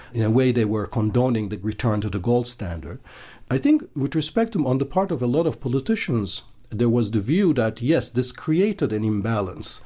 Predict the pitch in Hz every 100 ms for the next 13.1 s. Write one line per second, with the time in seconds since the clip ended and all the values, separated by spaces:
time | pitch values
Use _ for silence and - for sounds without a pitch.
0 | - - - - 104 104 - 123 120 110
1 | 101 104 98 - 131 - 107 - 139 131
2 | 156 151 123 110 101 - 113 107 101 113
3 | 120 117 87 98 101 98 95 - 123 151
4 | 127 110 98 165 156 127 104 92 107 107
5 | 101 98 101 95 104 95 95 92 92 90
6 | 98 123 175 110 113 - - - - 123
7 | - - 117 156 156 131 120 - - 113
8 | 120 - 185 - 113 87 139 180 98 -
9 | - - - 110 101 - 127 120 92 -
10 | - 135 120 110 - 123 113 101 101 -
11 | 104 147 151 107 92 92 180 110 101 107
12 | 107 131 110 104 95 87 - 170 156 110
13 | 104